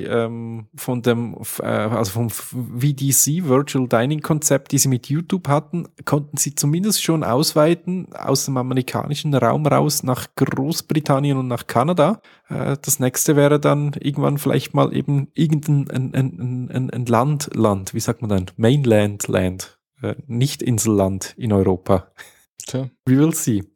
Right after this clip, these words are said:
Speaker 1: Ich hätte schon das eine oder andere mir gerne bestellt. Ich mach's halt einfach umgekehrt. Ich koche es selber nach mit meinen Töchtern.
Speaker 2: Ist deutlich günstiger.
Speaker 1: Kommt darauf an, wie viel Verschleiß das du hast, bis du's hingekriegt hast, so wie im Video.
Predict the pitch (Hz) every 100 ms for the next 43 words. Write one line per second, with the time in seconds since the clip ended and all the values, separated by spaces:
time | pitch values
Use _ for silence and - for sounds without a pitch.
0 | _ - - 151 147 156 147 160 156 143
1 | 135 151 139 131 139 143 143 135 120 120
2 | 127 - - 104 90 - - - - 131
3 | - 120 123 110 107 131 - 107 98 101
4 | - 123 - 110 - 113 127 110 90 87
5 | - - _ 113 131 104 101 - 107 -
6 | 92 85 - 110 - 131 135 123 147 -
7 | 113 104 123 - - _ - 135 165 -
8 | 156 139 - 131 165 170 - 147 139 131
9 | 123 110 143 - 117 - 101 104 - -
10 | 104 - 107 - 135 147 - 113 101 -
11 | 95 - 107 98 98 95 101 95 95